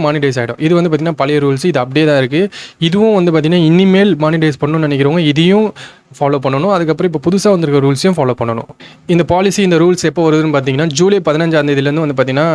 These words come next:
அஹ், YouTube-ல வந்து அஃபிஷியலா வந்து, அஹ், இது பண்ணுவாங்க. இதுக்கப்புறம் நீங்க அந்த மாதிரி கண்டென்ட் போட்டிங்கன்னா, உங்களுக்கு வந்து நிறைய ப்ராப்ளம் வர சான்ஸ் இருக்கு. இனிமேல் அந்த மாதிரி கண்டென்ட் இருந்துச்சுன்னா, அதை வந்து நீங்க சரி பண்ண பாருங்க. இதுக்கப்புறம் அந்த மாதிரி கண்டென்ட்டை போடாதீங்க.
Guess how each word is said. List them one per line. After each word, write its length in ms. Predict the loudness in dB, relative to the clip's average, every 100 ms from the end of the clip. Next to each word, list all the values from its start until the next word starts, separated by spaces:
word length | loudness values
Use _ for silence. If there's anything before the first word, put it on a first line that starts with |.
| 0 -2 -6 -12 -20 -16 -6
அஹ், 180 | -4 0
YouTube-ல 200 | 0 0
வந்து 240 | 0 0 0
அஃபிஷியலா 440 | -2 -2 0 0
வந்து, 220 | 0 0 2 2 2
அஹ், 340 | 0 0 -2 -2
இது 120 | -2
பண்ணுவாங்க. 440 | 0 0 0 0 0
இதுக்கப்புறம் 360 | 0 0 0 0
நீங்க 200 | 0 0
அந்த 140 | 0
மாதிரி 280 | 0 -2 -2
கண்டென்ட் 240 | -4 -4
போட்டிங்கன்னா, 320 | -4 -2 -2 -2
உங்களுக்கு 360 | -2 -2 -2
வந்து 200 | 0 0 0 0 -2 -8 -14 -20 -20 -6
நிறைய 440 | -2 0 0 0 -2
ப்ராப்ளம் 280 | -2 -2
வர 160 | -2 -2
சான்ஸ் 260 | -2 -4 -4
இருக்கு. 280 | -4 -4 -2
இனிமேல் 340 | -2 0 0
அந்த 160 | 0 -2
மாதிரி 260 | -2 -2
கண்டென்ட் 260 | -4 -2 0 0
இருந்துச்சுன்னா, 340 | -2 -2 -2
அதை 140 | -2
வந்து 240 | -2 0 0
நீங்க 480 | 0 0 -2 -2 -6 -14 -20
சரி 240 | -8 -4 -2
பண்ண 220 | -2 -2
பாருங்க. 380 | -2 -2 0 0
இதுக்கப்புறம் 340 | 0 -2 0
அந்த 140 | 0 0
மாதிரி 220 | -2 -2
கண்டென்ட்டை 280 | -4 -4 -2
போடாதீங்க. 440 | -2 -2 -6 -10